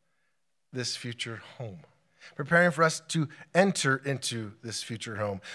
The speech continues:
Look what the Apostle Paul says in verse seventeen.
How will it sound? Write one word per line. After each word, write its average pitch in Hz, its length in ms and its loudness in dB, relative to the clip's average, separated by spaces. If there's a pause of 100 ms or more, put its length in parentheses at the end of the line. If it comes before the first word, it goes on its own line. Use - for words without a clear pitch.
Look 196 180 2
what 220 320 2
the 156 80 -2
Apostle 151 320 4
Paul 123 240 2
says 117 280 -2
in 117 180 -6
verse 107 240 -2
seventeen. 104 640 0